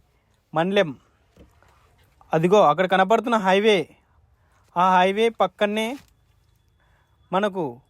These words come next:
మొత్తం యాభై సెంట్లు ఉన్నది. లెఫ్ట్, లెఫ్ట్ సైడ్ యాభై సెంట్లు ఉన్నది. దాని ప్రక్కనే ఒక స్థలం ఉన్నది. దానికి అంటే ఆ సచివాలయానికి రోడ్డు ఉన్నది.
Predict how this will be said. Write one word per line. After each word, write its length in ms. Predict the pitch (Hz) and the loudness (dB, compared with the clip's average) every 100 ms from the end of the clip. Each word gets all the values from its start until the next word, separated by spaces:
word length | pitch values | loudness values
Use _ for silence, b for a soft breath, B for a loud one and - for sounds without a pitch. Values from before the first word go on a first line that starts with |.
| _ | _
మొత్తం 500 | 160 175 - 226 156 117 _ - | -10 -6 -4 -4 -6 -16 _ -2
యాభై 280 | 165 185 190 | 0 0 -2
సెంట్లు 540 | 185 185 190 208 156 _ _ - | -4 -6 -4 -6 -6 _ _ -10
ఉన్నది. 380 | 160 185 151 120 _ _ _ _ _ _ _ _ - | -2 -2 -2 -10 _ _ _ _ _ _ _ _ -8
లెఫ్ట్, 560 | 151 180 - 208 - - | -2 -2 -2 -14 -14 -6
లెఫ్ట్ 260 | 180 180 - | -4 -2 0
సైడ్ 380 | 220 214 269 - _ _ _ - | 2 2 0 -2 _ _ _ -2
యాభై 240 | 175 196 | 2 2
సెంట్లు 260 | 190 190 202 | 0 -4 -2
ఉన్నది. 360 | 202 180 190 294 _ _ _ - | -2 -2 -4 -6 _ _ _ -2
దాని 180 | 180 202 | 0 0
ప్రక్కనే 480 | 190 170 - 208 | -2 -2 -2 0
ఒక 160 | 233 202 | 0 0
స్థలం 300 | 190 180 202 | 0 0 0
ఉన్నది. 340 | 190 170 127 - _ _ _ _ _ _ - | -2 -6 -8 -16 _ _ _ _ _ _ -4
దానికి 260 | 165 175 165 | -4 -2 -4
అంటే 160 | 165 | 0
ఆ 100 | 175 | 0
సచివాలయానికి 720 | 147 165 220 226 233 226 214 233 | 0 -4 0 2 2 -2 -6 -6
రోడ్డు 300 | 202 208 214 | -2 0 0
ఉన్నది. 460 | 214 202 202 254 | -2 -4 -4 -4